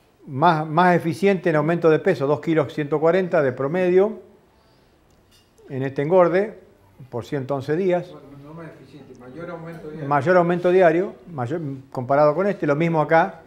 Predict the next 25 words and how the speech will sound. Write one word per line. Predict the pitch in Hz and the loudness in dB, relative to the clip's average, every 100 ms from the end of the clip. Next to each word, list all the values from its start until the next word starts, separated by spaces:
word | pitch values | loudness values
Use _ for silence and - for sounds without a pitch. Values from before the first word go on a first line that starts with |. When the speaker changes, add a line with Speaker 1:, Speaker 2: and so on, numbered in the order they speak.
| _ | _
Speaker 2:
Ujú. | - 131 160 180 _ _ | -20 -20 -20 -20 _ _
Speaker 1:
dos | 139 135 127 | -6 -6 0
kilos | 165 151 | 2 2
versus | 131 131 | 2 -2
Speaker 2:
Esperable. | 120 - 165 151 147 170 196 175 | -8 -10 -10 -10 -10 -14 -16 -14
Speaker 1:
esperable. | 113 135 135 127 131 170 - _ _ | -10 -4 0 0 -2 -8 -16 _ _
Speaker 2:
Sí. | - 120 - _ - | -20 -20 -20 _ -2
Speaker 1:
Este, | 160 147 151 151 147 139 135 147 180 | 0 0 0 2 4 4 2 0 -4
el | 135 | -4
rendimiento | 151 151 175 175 | -2 -2 -2 2
del | 165 | 4
gancho | 180 175 151 151 - - - | 4 2 -4 -4 -16 -20 -12
mayor | 131 135 139 180 | -4 -4 2 2
de | 165 | 2
este | 160 170 | 0 4
lado | 196 185 165 | 6 6 2
respecto | 127 147 143 151 | -2 -4 -4 0
de | 170 | 0
este. | - 156 | -2 -6
Speaker 2:
Otra | 170 | -8
cosa | 156 | -10
que | 131 | -18
dijimos | 127 - 147 135 | -20 -20 -20 -20
Speaker 1:
Se-, | 127 170 | -14 -14
Speaker 2:
recién. | 196 | -14